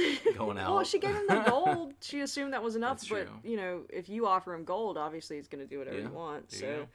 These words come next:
Speaker 1: So she found the jo-, jar that actually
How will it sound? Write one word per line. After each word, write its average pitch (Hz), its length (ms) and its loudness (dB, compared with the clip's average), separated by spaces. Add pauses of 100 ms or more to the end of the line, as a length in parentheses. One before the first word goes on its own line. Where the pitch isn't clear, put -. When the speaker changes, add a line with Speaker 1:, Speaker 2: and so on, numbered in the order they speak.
(1200)
Speaker 1:
So 233 400 6 (120)
she 269 180 2
found 294 260 6
the 349 60 0
jo-, 202 400 2 (100)
jar 196 480 2
that 180 240 -2
actually 190 460 0